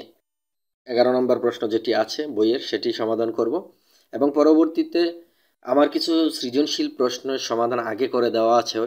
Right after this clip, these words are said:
সেগুলি দেখে নিবা। আমি আরও কিছু সৃজনশীল সমস্যার বা প্রশ্নের সমাধান করে দেখাবো, সেগুলিও দেখবা। এরপরে আমরা দ্বিতীয় অধ্যায়ে চলে যাব। ধারাবাহিকভাবে আমি বইয়ের একবারে শেষ পর্যন্ত যাব। আমার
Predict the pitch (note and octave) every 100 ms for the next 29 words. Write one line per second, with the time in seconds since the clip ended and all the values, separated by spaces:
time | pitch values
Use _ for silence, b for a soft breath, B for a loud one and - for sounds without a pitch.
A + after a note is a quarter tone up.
0 | - _ - A#2+ A2 A#2 A2+ A#2+ A#2 C3
1 | A#2 A#2 A2+ A2+ - B2+ C3 - - A#2+
2 | A2+ A#2 A#2+ - _ _ _ _ _ _
3 | - A#2 A#2 - - A#2+ A2+ A2+ A2 A2+
4 | - A2+ A#2 A2 A2 A2 A2+ A2 A2+ A2+
5 | B2 D#3 G3+ b b b - A2 A#2 A#2+
6 | A2+ G#2+ A#2 E3 - b b b b D#3+
7 | D#3 C#3+ C#3 B2 B2 B2+ C3+ C3+ - B2
8 | A2+ A#2 A#2 G#2+ G#2 G#2+ F#3 - _ -
9 | G#2+ A#2 A#2+ B2+ B2 A#2+ A2+ A#2+ B2 A2
10 | A2 A2+ A2+ - - A2 A2+ - A2 -
11 | A#2 A#2 A2+ G#2 G#2+ C#3 - _ B B
12 | B _ _ _ _ _ _ _ _ _
13 | _ _ _ _ _ _ _ - - C3+